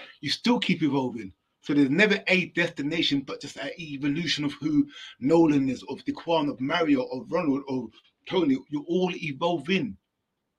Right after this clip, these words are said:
You're not at a space, but you keep moving forward. So more than anything else, it's, it, it's almost like it's uncomfortable. And, and, and I give it that. The change is uncomfortable 'cause, as Zach is saying, it's our response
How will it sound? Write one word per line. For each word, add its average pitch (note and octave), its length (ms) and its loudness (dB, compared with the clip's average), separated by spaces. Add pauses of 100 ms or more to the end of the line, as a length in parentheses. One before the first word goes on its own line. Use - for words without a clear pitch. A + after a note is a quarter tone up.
(100)
You're C3 120 -2 (160)
not G3+ 140 0
at E3 280 0
a - 40 -20
space, E3+ 380 -2
but - 160 -14
you C#3 120 -4
keep - 280 -8
moving D3+ 320 -2
forward. D3 420 -4
So - 260 -6 (340)
more G3+ 240 0
than G3 100 2
anything D#3 340 -2
else, D3+ 320 0
it's, - 360 -10 (360)
it, F3+ 120 -6 (160)
it's G3 180 -4
almost G3+ 280 0
like - 220 2
it's - 120 -4
uncomfortable. B3 680 0 (800)
And, E3 240 0
and, E3 280 -4
and D#3+ 120 -2
I E3 60 2
give F#3+ 240 4
it F#3+ 140 2
that. C#3 320 -2
The D3+ 100 -6
change F#3 380 2
is D3+ 60 -8
uncomfortable E3 580 0
'cause, C#3 320 -4
as C#3 120 -4
Zach G3 220 0
is E3 160 -2
saying, D#3 240 0 (240)
it's - 100 -8
our E3 160 4
response - 760 0